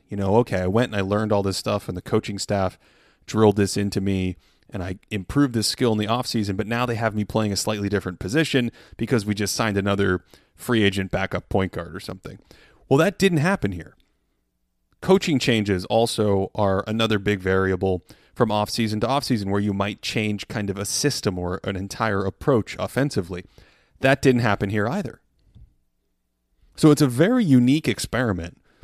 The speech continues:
It's a very unique, you know, I'm not someone who thinks that championships need asterisks. They always have different circumstances where you should just, and we'll talk about it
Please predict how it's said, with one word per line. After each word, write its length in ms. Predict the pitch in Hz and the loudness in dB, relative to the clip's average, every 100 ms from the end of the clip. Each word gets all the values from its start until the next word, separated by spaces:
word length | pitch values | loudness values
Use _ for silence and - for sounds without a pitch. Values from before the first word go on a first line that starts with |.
| - | -10
It's 160 | 127 127 | -6 -2
a 60 | |
very 320 | 113 139 175 160 | 2 2 4 2
unique, 640 | 127 120 117 127 120 - _ - | 4 2 2 0 -2 -12 _ -2
you 80 | 127 | 2
know, 80 | |
I'm 220 | 131 139 143 | 4 4 2
not 240 | 156 139 | 2 0
someone 400 | - 131 127 123 | -2 0 2 0
who 580 | 113 - 113 107 101 101 _ _ _ _ | 0 2 4 6 4 0 _ _ _ _
thinks 380 | - 135 120 - | -4 0 0 -2
that 320 | 110 104 - | -6 -6 -8
championships 800 | - 139 135 120 107 - 104 - | -2 -2 0 0 0 -2 -4 -4
need 240 | 110 110 - | -2 -2 -4
asterisks. 880 | 110 117 - 120 127 - - - - | -8 -8 -4 -2 -2 -2 -10 -12 -4
They 140 | 110 | 0
always 420 | 107 107 113 117 104 | 4 6 6 2 -2
have 640 | - 98 104 113 117 113 _ _ _ _ _ _ - | -8 -6 -2 -2 -4 -8 _ _ _ _ _ _ -4
different 320 | 113 127 101 | -2 0 -2
circumstances 920 | 107 107 120 113 123 120 - 127 123 - _ _ | -2 0 0 0 0 0 0 0 -2 -8 _ _
where 400 | - 107 104 104 - | -2 2 4 2 0
you 180 | 110 107 | -2 -2
should 260 | - 107 | 0 -2
just, 300 | 98 104 101 | 2 0 0
and 100 | 107 | -2
we'll 80 | 107 | -2
talk 220 | 104 101 | -2 -2
about 220 | - 107 | -2 -2
it 100 | 110 | -2